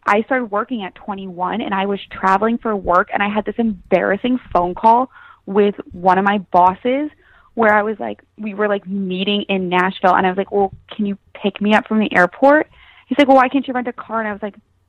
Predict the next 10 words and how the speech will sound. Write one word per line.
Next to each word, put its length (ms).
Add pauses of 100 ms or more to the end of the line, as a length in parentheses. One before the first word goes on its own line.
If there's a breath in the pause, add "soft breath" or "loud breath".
(400)
"I'm 220
not 140
allowed 480 (100)
to. 360
I'm 320 (140)
still 260
not 220
allowed 460
to." 280 (580)
Like, 280